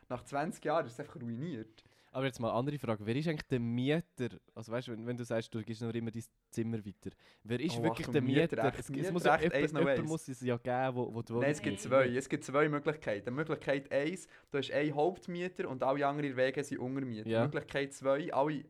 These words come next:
Speaker 1: Untermieter, also alle W-G-Mitglieder haben, du hast den dritten Vertrag jetzt in unserem Fall. Wir haben
Speaker 2: Ah,
Speaker 1: den dritten
Speaker 2: okay,
Speaker 1: Vertrag.
Speaker 2: okay. Aber dann bist du ja doch verantwortlich für die ganze Wohnung.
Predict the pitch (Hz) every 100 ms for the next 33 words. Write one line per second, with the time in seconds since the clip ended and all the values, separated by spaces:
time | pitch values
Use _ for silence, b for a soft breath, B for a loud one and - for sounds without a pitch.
0 | _ - 139 165 165 160 165 165 131 120
1 | - 127 143 127 135 156 147 147 151 143
2 | 147 143 127 120 117 B B - 123 -
3 | - 151 143 139 - 107 101 113 - 120
4 | 117 120 90 113 135 120 117 123 - 92
5 | 87 - - - 92 - 123 127 131 127
6 | 127 131 131 120 117 117 113 113 110 107
7 | 104 - 90 85